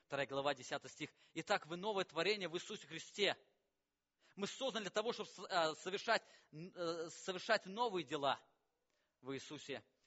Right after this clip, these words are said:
Христе. Апостол Павел говорит в этом послании, двенадцатый стих, «Итак, облекитесь, как избранные Божьи, святые, возлюбленные, милосердие,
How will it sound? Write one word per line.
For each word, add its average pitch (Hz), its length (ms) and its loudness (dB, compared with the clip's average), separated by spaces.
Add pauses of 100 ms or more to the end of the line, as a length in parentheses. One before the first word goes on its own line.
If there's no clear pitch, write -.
(100)
Христе. 143 340 -4
Апостол 143 320 -4
Павел 147 240 2
говорит 135 260 -2
в 131 60 -8
этом 127 160 -6
послании, 139 400 -2
двенадцатый 131 440 -6
стих, - 200 -10 (360)
«Итак, 160 360 -2
облекитесь, 147 680 -8 (220)
как - 200 -4
избранные 147 500 -6
Божьи, 127 320 -8
святые, 139 380 -8
возлюбленные, 127 600 -8 (360)
милосердие, 139 720 -4